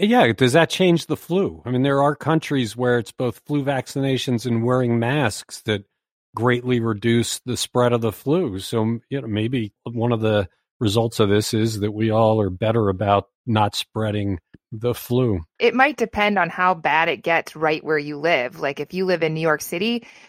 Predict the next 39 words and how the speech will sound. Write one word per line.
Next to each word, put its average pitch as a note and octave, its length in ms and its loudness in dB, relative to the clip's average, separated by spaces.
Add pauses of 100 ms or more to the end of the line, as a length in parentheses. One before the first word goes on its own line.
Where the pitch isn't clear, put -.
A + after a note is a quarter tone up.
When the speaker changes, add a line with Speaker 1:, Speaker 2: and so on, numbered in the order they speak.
Speaker 2:
your F#3+ 340 6
behavior F3 500 0
might D#3+ 220 0
be D3+ 120 -8 (100)
forever D#3 360 4
changed, D#3 560 -4
whereas D#3 320 2
you E3+ 160 -2
live D#3+ 180 2
in D3+ 60 0
a D3 60 0
small D#3 300 2
town D#3+ 440 0
where D#3 80 -2
you D3+ 120 -4
didn't D3 240 -4
know C#3+ 200 2
anyone G#3 460 2 (340)
who B3 220 0
got A#3+ 260 4
coronavirus, B3 720 2 (260)
then G#3 480 2
it A3+ 140 -2
might A3+ 160 2
not. G#3+ 260 2 (240)
Speaker 1:
Yeah, F3 160 8
I, D#3 260 4
we D#3 140 2
were D#3+ 100 0
talking D3+ 340 2
about C3 260 0
this B2 160 -4
this - 200 -8
morning, B2+ 380 2
and, G#2 240 -2
and A2 260 -4
most A#2+ 300 0
of A2+ 80 -2
us A#2 320 -4